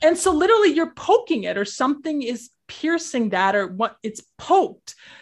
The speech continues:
so that that creates that opening, right? And they think of that as, like, that's what the hymen is. In fact, and this blew my mind, like, I'm a grown woman, <laughs> I have children. And until I took the training that's required to be a sane, which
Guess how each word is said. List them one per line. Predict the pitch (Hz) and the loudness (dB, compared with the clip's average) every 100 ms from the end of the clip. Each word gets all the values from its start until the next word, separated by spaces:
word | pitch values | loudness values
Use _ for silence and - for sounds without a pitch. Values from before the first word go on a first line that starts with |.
| - | -6
so | 269 | -2
that | 247 240 | 0 0
that | 233 208 - | -2 -4 -10
creates | - 214 247 269 - - | -14 -6 -4 -4 -8 -4
that | 226 208 - _ _ - | 0 0 -4 _ _ -4
opening, | 214 214 185 151 - 170 | -4 -4 -10 -12 -18 -6
right? | 190 220 202 | 0 0 0
And | 208 | -2
they | 202 | -4
think | 196 - - 247 247 | -8 -18 -4 -4 -4
of | 226 | -6
that | 196 185 190 | -2 -2 -2
as, | 196 180 175 | -4 -6 -10
like, | 175 170 165 165 - | -8 -8 -6 -10 -12
that's | 170 160 - | -10 -10 -10
what | 175 - | -14 -14
the | |
hymen | - 196 196 180 | -10 -6 -6 -6
is. | 165 160 160 - | -10 -16 -16 -6
In | 202 | -6
fact, | 196 247 269 185 185 - _ _ | -4 -2 -2 -2 -6 -20 _ _
and | 208 214 | -4 -2
this | 285 294 | -2 -4
blew | 320 370 | 0 0
my | 381 | 2
mind, | 370 427 254 185 | -2 -2 -4 -6
like, | 190 | -6
I'm | 208 240 | -2 -2
a | 254 | -2
grown | 214 214 202 214 220 233 233 233 | -4 -4 -2 0 2 0 0 -4
woman, | 185 214 240 208 170 | -4 -2 -2 -4 -4
<laughs> | |
I | - - | -6 -4
have | 233 - - - | -4 -4 -10 -18
children. | - 226 226 240 196 185 185 - - - | -6 -2 -2 -2 -2 -2 -6 -16 -20 -8
And | 226 226 | -2 -2
until | 220 - 254 262 | -4 -6 -6 -2
I | 240 226 | -2 -4
took | - - 226 - | -10 -8 -10 -8
the | 208 | -12
training | 196 - 233 320 202 180 | -12 -10 -8 -8 -8 -8
that's | 185 - | -10 -12
required | 180 - 165 175 | -20 -10 -8 -8
to | 202 | -12
be | 185 180 | -10 -10
a | |
sane, | 180 208 254 208 180 | -8 -6 -6 -6 -6
which | 196 202 | -8 -8